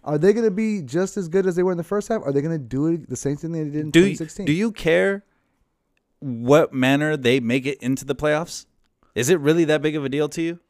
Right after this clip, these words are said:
Speaker 2: If they end up winning the
Speaker 1: Yes, 'cause if they have, uh, you know,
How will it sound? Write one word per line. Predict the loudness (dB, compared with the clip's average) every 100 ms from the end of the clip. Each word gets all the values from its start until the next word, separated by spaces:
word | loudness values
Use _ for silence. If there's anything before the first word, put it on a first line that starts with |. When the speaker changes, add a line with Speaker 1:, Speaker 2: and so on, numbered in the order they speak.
| _
Speaker 2:
If | -2 4
they | 4 6
end | 4 2
up | 2
winning | 0 4
the | 4
Speaker 1:
Yes, | 4 -4 -10
'cause | -4 -2
if | 0
they | 0
have, | 0 0
uh, | 0 2 4 4 2 0 -6 -14
you | -8 -6
know, | -6 -10